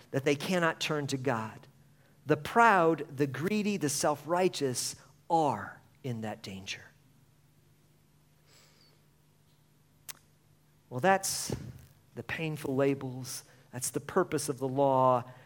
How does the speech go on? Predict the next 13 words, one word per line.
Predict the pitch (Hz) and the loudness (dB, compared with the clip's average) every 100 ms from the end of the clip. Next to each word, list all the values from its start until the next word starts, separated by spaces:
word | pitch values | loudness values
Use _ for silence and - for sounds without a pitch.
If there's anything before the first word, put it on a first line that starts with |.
| - | -18
And | 131 143 | -10 -8
then | 147 151 | -10 -2
thirdly, | 190 180 147 139 | 2 2 4 2
we | 135 | 0
have | 127 147 139 | -4 -4 -4
the | 135 | -4
perfume | 139 131 - 151 160 160 156 | -4 -8 -8 -6 -4 -4 -6
of | 139 117 | -8 -6
love. | 107 95 87 - - _ _ _ _ _ _ | -6 -6 -10 -18 -20 _ _ _ _ _ _
This | 156 - | -2 0
is | 160 143 131 - - - - - - | 2 2 0 -4 -8 -20 -20 -20 -6
a | 135 | -6
pattern | - 190 170 156 143 131 | -2 2 4 6 2 -2